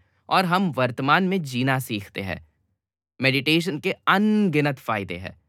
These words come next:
सबसे बड़ा फायदा तो ये है कि ये तनाव और चिंता को कम करता है। जब हम मेडिटेशन करते हैं,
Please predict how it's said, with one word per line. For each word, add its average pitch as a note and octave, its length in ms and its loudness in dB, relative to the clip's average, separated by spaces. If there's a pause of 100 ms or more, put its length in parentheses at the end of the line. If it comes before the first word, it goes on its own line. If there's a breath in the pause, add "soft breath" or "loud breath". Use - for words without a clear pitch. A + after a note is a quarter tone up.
(540)
सबसे D3+ 300 -2
बड़ा A#2+ 240 2
फायदा C#3 360 -2
तो C#3+ 140 -4
ये B2 320 0
है C#3+ 220 0 (300 soft breath)
कि G3 60 -4
ये G3 220 0
तनाव F3+ 440 2
और F#3+ 100 0
चिंता D#3+ 380 0
को F3+ 160 -4
कम C3 240 -2
करता G#2 320 -2
है। F#2+ 240 -10 (420)
जब E3+ 200 2
हम F3+ 80 2
मेडिटेशन D#3 600 0
करते D3 340 -2
हैं, C#3+ 220 -2